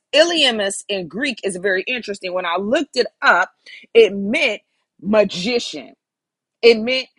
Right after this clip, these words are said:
magician. So this guy is a magician. It meant magician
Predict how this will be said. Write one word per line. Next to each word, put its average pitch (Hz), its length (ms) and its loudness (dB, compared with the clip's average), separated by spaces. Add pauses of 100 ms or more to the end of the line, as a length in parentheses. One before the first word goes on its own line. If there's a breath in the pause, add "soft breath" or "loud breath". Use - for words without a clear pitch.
(120)
magician. 196 760 -4
So 214 180 -4
this 233 300 0
guy 214 540 0 (260 soft breath)
is 214 180 4
a 208 80 -2
magician. 190 640 -8
It 202 100 -6
meant 160 200 -6
magician 233 800 -4